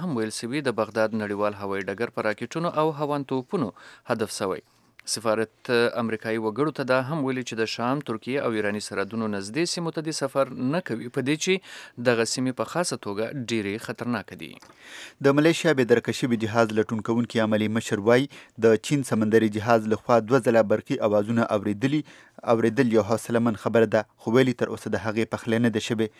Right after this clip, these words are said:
Speaker 2: د بې درکه شوي جهاز بین الاقوامي لټون کوونکي ډلې مشر ریټایرډ ایر چیف مارشل انګس هیوسټن یو خبري کانفرنس ته ویلي، که څه هم برقي اوازونه د جهاز معلومات جمع کوونکي ډبې یا بلیک باکس سره یو شانوالی لري، خو چارواکي په دې وخت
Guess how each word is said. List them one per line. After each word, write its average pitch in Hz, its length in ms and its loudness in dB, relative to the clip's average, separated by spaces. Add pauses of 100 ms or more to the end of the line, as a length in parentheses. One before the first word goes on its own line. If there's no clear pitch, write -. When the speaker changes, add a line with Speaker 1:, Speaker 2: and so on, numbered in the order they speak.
(380)
Speaker 2:
د 143 100 8
بې 147 160 6
درکه 147 240 2
شوي 170 240 4
جهاز 127 340 2
بین 117 200 2
الاقوامي 113 440 2
لټون 104 300 -2
کوونکي 127 380 -2
ډلې 104 240 0
مشر 127 280 -4
ریټایرډ 113 480 -2
ایر 104 220 -2
چیف 113 180 -6 (160)
مارشل 131 320 2 (440)
انګس 127 360 2
هیوسټن 127 440 0
یو 101 100 0
خبري 110 340 2
کانفرنس 107 400 -4
ته 113 100 4
ویلي، 139 200 4
که - 400 -2
څه 160 220 2
هم 120 120 2
برقي 110 320 -2
اوازونه 107 480 4
د 107 140 0
جهاز 117 340 2
معلومات 107 460 0
جمع 107 240 0
کوونکي 120 420 0
ډبې 120 640 2
یا 110 80 8 (140)
بلیک 110 260 2
باکس 123 260 2
سره 110 140 2
یو 104 160 2
شانوالی 113 480 4
لري، 117 180 4 (300)
خو 110 160 -6
چارواکي 107 480 2
په 110 100 0
دې 110 200 0
وخت - 120 0